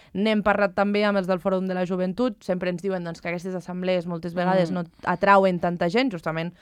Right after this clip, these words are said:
Speaker 1: han contactat amb Foc i Lloc per això, per veure si mouen una mica, no? Remouen una mica el que seria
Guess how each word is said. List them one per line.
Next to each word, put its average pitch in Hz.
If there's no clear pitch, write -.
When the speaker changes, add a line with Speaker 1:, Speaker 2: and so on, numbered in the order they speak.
Speaker 1:
han 202
contactat 196
amb 180
Foc 185
i 196
Lloc 196
per 196
això, 226
per 165
veure 156
si 175
mouen 175
una 170
mica, 170
no? 214
Remouen 170
una 202
mica 185
el 180
que 185
seria 185